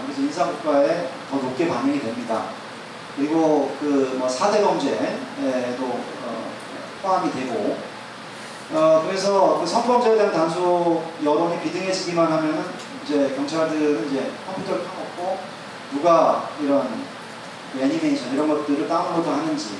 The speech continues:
뭐 이런 것들을 그, 그런 사람들이 이제 전부 다 단속하기 시작하면서 아동 성범죄 숫자가 엄청나게 이제 늘어나고 있는 겁니다.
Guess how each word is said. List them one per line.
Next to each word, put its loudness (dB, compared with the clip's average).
뭐 -2
이런 2
것들을 0
그, -6
그런 0
사람들이 0
이제 -2
전부 -4
다 0
단속하기 -4
시작하면서 -4
아동 -2
성범죄 -6
숫자가 -2
엄청나게 -2
이제 -4
늘어나고 -2
있는 -6
겁니다. -8